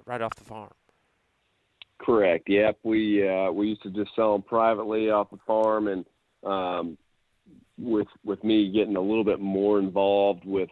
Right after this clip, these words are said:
Speaker 2: the, uh, farming aspect of our operation and, and the spring planting and things, um, we kinda made the decision to go with the bull sale to kinda get a majority of 'em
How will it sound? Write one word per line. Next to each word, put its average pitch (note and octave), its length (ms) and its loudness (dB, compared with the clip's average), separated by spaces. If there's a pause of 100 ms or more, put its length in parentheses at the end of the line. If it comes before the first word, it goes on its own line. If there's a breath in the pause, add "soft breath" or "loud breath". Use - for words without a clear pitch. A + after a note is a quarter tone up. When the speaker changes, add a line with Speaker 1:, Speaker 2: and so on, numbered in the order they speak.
(200)
Speaker 2:
the, F2+ 360 -4 (380)
uh, E2 240 -2 (140)
farming F#2+ 440 2
aspect F#2 680 -2 (180)
of F2+ 260 0
our E2+ 240 4
operation F2 800 -2
and, E2+ 500 -2 (120)
and F#2 140 -2
the F2 100 -6
spring F2 340 0
planting F2 420 0
and E2+ 140 -2
things, E2+ 320 2 (480)
um, F2+ 320 0
we F2 80 2
kinda F2 300 0
made F2+ 260 2
the E2+ 80 -4
decision F2 540 -2 (100)
to E2 340 -2 (560 soft breath)
go G2+ 140 2
with F#2+ 160 2
the D#2+ 80 -12
bull F2+ 320 2
sale E2 420 0 (140)
to E2+ 340 0 (640)
kinda G2 280 -2
get F2+ 200 -2
a F2+ 60 -4
majority F2 540 -4
of E2 120 -2
'em D#2+ 120 -8